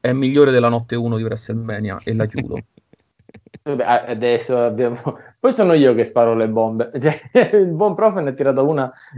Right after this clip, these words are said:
Speaker 2: eh, interessante. Eh, però sì, diciamo che in realtà, anche se non è dentro WrestleMania, però nella, nel periodo in generale, dove è un periodo dove c'è una visibilità pazzesca,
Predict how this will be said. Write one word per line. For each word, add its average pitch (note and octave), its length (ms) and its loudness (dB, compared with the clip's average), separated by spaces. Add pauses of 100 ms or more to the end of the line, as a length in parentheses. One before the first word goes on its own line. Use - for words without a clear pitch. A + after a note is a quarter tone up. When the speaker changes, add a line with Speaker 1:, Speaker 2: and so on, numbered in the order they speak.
Speaker 2:
eh, B2+ 100 0
interessante. A2+ 1040 -2 (520)
Eh, A2+ 360 2
però G3+ 180 4
sì, G2+ 400 -4
diciamo C#3 480 -4
che C#3 80 0
in B2+ 60 2
realtà, C3+ 500 -2 (120)
anche E3+ 280 -4
se - 120 -8
non B2+ 140 -4
è B2+ 120 0
dentro C3+ 320 -4
WrestleMania, G#2+ 520 -4
però C3 360 4 (140)
nella, C#3 1400 0 (320)
nel C#3 380 0
periodo D3 440 6
in C3 240 -2
generale, A2+ 800 0 (340)
dove C3+ 340 -2 (440)
è D#3 100 0
un D#3 120 6
periodo C3+ 260 0
dove A#2+ 220 -2
c'è C3 120 -8
una B2 140 -4
visibilità A2+ 640 -2
pazzesca, G2+ 680 -12